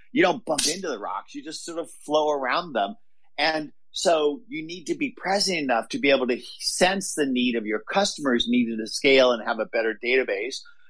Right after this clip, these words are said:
your resellers needing to sell additional services on top,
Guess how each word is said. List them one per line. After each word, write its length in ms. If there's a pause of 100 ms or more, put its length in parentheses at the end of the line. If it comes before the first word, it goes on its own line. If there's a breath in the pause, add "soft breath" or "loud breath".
your 260
resellers 640
needing 360
to 40
sell 280
additional 360
services 520
on 200
top, 520